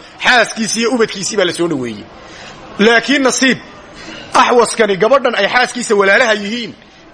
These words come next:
in la guursaday unbuu og yahay, ninka guursaday ma yaqaan. Waa ninkan hadda soo dhoweeyey. Gabadhu gabadh aad u qurux badan bay ahayd. Ninka guursaday nin aad u fool xun buu ahaa.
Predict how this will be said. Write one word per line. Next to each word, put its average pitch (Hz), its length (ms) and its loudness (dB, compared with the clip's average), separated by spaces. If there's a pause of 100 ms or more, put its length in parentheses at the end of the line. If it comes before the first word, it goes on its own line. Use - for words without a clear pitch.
in 277 160 2
la 247 100 2
guursaday 220 520 2
unbuu 277 280 2
og 254 180 0
yahay, 180 500 0 (200)
ninka 240 260 4
guursaday 214 420 0
ma 233 80 4
yaqaan. 165 460 0 (160)
Waa 208 120 4
ninkan 247 220 0
hadda 220 160 -2
soo 208 160 0
dhoweeyey. 147 400 -4 (720)
Gabadhu 240 280 4
gabadh 226 220 2
aad 240 140 4
u 233 60 4
qurux 214 200 0
badan 190 200 0
bay 151 120 0
ahayd. 110 180 -12 (420)
Ninka 240 240 2
guursaday 214 500 2
nin 240 180 0
aad 233 180 2
u 220 40 -6
fool 233 240 -2
xun 180 180 -6
buu 180 160 2
ahaa. 123 220 0